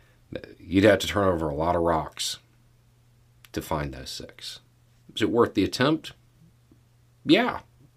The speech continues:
And I'm sure that the Democratic Party is doing that.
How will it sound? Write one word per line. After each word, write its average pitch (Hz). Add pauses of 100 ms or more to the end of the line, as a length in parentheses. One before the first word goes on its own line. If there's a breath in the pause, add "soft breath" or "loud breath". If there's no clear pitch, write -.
And 110
I'm 117
sure 113
that 110
the 95
Democratic 95
Party 92
is 67
doing 107
that. -